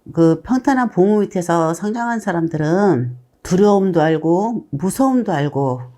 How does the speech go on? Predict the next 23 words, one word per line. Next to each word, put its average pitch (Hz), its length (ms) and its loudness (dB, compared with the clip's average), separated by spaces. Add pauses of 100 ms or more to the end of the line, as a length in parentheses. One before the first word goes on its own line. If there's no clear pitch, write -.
응? 277 200 -2 (300)
조심성이 233 600 0
있어요. 127 680 -8
그런데 156 540 -2 (540)
그렇지 240 320 0
못한 185 640 0
가정에서 180 520 -2
성장을 202 480 -4
하거나 185 640 -4 (120)
이렇게 175 260 -4
되면 165 480 0 (480)
믿을 214 320 2
사람은 233 320 0
나 160 120 0
하나밖에 208 440 -2
없기 123 240 -4
때문에 131 480 -4
내 175 240 4
생각, 208 380 -4
내 170 180 0
판단대로 208 560 -6
한단 165 320 -6
말이야. 135 460 -10